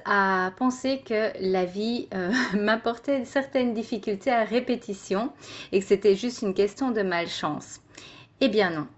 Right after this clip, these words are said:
en fait, il faut savoir que tout vient de nos pensées. Si vous êtes convaincu que quelque chose de pas positif va vous arriver, il y a beaucoup de chances que vous l'attiriez. Et dans le cas contraire, si vous focalisez votre attention, vos pensées sur tout ce qui est positif,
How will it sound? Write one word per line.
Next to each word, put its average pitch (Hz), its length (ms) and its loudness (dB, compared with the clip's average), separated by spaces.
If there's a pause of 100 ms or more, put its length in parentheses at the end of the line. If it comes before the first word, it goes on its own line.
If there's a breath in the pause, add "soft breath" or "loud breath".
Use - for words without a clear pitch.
(160)
en 190 120 0
fait, 220 220 -2
il 185 120 -2
faut 196 120 -4
savoir 170 400 0
que 185 100 -4
tout 180 200 -6
vient 175 200 -2
de 170 120 -4
nos 160 140 -4
pensées. 156 500 -6 (560 loud breath)
Si - 180 -2
vous 190 100 2
êtes 214 200 2
convaincu 247 720 0 (180)
que 208 80 -2
quelque 226 400 -2
chose 220 440 0
de 160 340 0 (100)
pas 226 140 0
positif 226 540 -2
va 180 120 4
vous 170 300 -2
arriver, 208 580 2 (400 loud breath)
il 226 140 -2
y 254 40 4
a 254 80 4
beaucoup 247 420 -2
de 247 60 -10
chances 208 460 -2
que 202 120 -2
vous 180 120 0
l'attiriez. 180 720 0 (880)
Et 254 60 4
dans 214 140 4
le 196 60 0
cas 180 340 4
contraire, 170 560 -6 (400 loud breath)
si - 180 -2
vous 247 140 0
focalisez 240 600 2
votre 185 600 2
attention, 233 520 -2
vos 180 160 -2
pensées 220 420 -2
sur 165 200 -6
tout 240 120 -6
ce - 120 -12
qui 208 120 2
est 170 80 2
positif, 233 960 -2